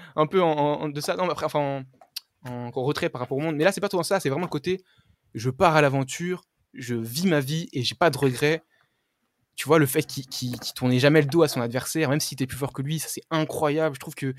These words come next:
quand il est avec Dadan, là, et qu'il, qu'il protège Dadan dans les flammes alors que c'est un gosse,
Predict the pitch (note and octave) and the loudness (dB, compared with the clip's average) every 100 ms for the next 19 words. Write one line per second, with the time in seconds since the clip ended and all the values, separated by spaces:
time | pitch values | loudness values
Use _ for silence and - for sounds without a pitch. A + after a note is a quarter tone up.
0 | - - C#3 C3+ C#3+ D3 C3+ C3 C3 C#3 | -12 -6 -4 -2 -2 0 0 -2 0 2
1 | C3 D#3+ C#3+ A#2+ A#2 - A#2+ A#2 - - | 2 2 2 0 -2 -6 -10 -10 -12 -6
2 | C3+ C#3+ B2+ C#3 C#3+ A#2+ A#2 - D3+ A#2+ | -4 -2 0 0 0 -2 -4 0 0 0
3 | A2+ B2 B2 D3+ E3 - | -2 -2 0 0 -2 -6